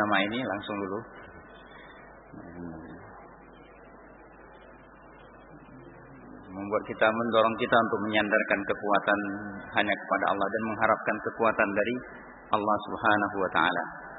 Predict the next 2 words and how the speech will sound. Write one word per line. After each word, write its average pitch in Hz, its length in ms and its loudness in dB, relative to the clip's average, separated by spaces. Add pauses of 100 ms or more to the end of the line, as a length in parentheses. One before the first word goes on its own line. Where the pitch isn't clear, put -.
(3000)
Tidak 110 280 4 (120)
takut, 123 260 0